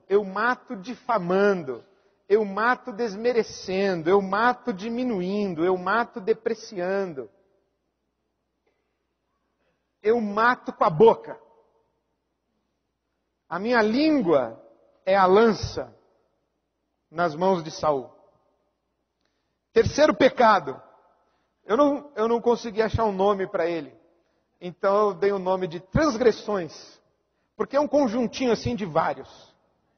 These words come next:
O invejoso, ele acaba achando que os fins justificam os meios.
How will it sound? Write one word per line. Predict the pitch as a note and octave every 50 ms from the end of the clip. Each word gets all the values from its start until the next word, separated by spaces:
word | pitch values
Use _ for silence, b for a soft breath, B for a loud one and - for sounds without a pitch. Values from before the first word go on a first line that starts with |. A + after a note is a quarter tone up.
| _ _ _ _ _ _ _ _ _ _ _ _ _ _ _ _ _ _ _ _ _ _ _ _ _ _ _ _ _ _ _ _ _ _ _ _ _ _ _ _ _ _ _
O | _ G3 A#3 C4
invejoso, | D4+ C4 C#4 B3+ A3 E3 E3+ B3 C#4 C#4 B3 G3 D3+ E3+
ele | F#3 G#3+ A#3+ A#3 A#3
acaba | G3+ G3 - - A#3 A#3 B3 B3 A#3 F#3 F3+ F3+ E3 C#3 C#3 - -
achando | - G3 G3 - - - A#3 B3 B3 A#3 F#3 F3+ E3+
que | - _ A3+
os | A3+ G#3+ G3+ F3+ - -
fins | - _ B3 B3+ C4 B3 G#3
justificam | F3+ F#3 A3+ G3+ - - A3 - _ A#3+ A#3 - A#3+ A#3+ A3+
os | G3 E3
meios. | F3+ F3+ F3+ F#3 F3+ D#3+ C3 A#2+ - - _ _ _